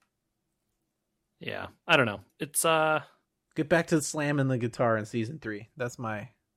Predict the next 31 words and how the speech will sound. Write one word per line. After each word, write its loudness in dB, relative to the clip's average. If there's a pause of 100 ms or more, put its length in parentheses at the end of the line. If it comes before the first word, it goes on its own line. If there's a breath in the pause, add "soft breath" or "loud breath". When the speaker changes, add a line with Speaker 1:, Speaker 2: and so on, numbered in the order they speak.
(140)
Speaker 2:
two -8
cents. -10 (2750)
That's -4
Speaker 1:
Yeah, -2
Speaker 2:
my -2
two -
Speaker 1:
man. -2
Speaker 2:
cents. -8
Speaker 1:
I 0
don't 4
know. 4
It, 0 (180)
I 8
think, 4
uh, 4 (580)
if 2
other 8
anime 4
holds 2
true, 4
they 6
will 4
change 4
one 4 (100)
of 0
either 2
the 0
opening 4
or 2
closing 2
credits 0